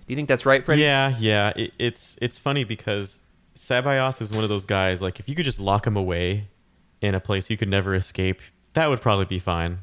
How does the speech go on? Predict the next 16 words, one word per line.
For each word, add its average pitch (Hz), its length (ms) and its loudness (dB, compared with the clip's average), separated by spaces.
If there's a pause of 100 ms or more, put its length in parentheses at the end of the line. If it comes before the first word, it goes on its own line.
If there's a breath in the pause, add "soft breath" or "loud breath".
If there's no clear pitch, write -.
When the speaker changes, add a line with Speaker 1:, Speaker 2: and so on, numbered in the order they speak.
Speaker 2:
You 107 120 0
know, 110 160 4
just 113 280 -4 (340)
keep 139 200 -6
him 98 140 -2
there. 87 380 -2 (240)
Uh, 90 380 -4
let 110 120 -2
him 104 80 -2
go 95 140 -2
crazy. 90 500 -4 (460 soft breath)
He's 113 160 -6
gonna 107 120 0
destroy 95 340 -4
himself 87 380 -4
anyway. 90 480 0